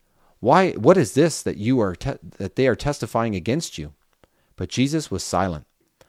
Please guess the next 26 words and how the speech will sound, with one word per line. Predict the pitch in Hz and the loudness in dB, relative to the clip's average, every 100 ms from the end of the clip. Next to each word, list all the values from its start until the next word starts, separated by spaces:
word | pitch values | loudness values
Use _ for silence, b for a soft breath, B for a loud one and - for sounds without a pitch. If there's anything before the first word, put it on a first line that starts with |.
| b | b
The | 98 | -6
high | 113 131 | 2 2
priest | 143 160 151 | 2 -2 -2
said | - 120 | 0 0
to | 117 | 0
him, | 101 90 b b | -2 -4 b b
"I | - 123 | 0 0
charge | - - 151 160 - | 0 2 2 2 2
you | 143 | 0
under | 120 107 127 | 0 -2 2
oath | 147 - | 0 2
by | 104 | 0
the | 90 | 0
living | 90 123 139 | 0 2 2
God. | 104 85 76 - | 0 -2 -4 -6
Tell | - 156 | 2 4
us | 147 - | 4 0
if | 92 - | -8 -2
you | 123 | 2
are | 113 | 2
the | 90 85 | 2 -4
Christ, | - 135 90 - | -2 0 0 -6
the | - | -12
Son | - 123 120 | -8 -4 -4
of | 104 | -4
God." | 90 78 73 | -6 -8 -10